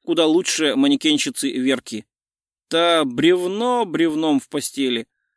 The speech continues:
Только и того, что ноги от ушей».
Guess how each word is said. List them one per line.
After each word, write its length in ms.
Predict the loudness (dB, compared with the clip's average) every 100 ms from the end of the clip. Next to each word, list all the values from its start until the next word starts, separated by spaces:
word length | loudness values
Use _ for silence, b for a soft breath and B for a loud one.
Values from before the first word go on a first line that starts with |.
| _ _ _
Только 320 | 0 0 2 0
и 140 | 2
того, 340 | 0 0 0
что 400 | -2 -2 -2 -2 -2
ноги 320 | -4 -2 -2
от 140 | -2
ушей». 400 | -2 -2 -2 -2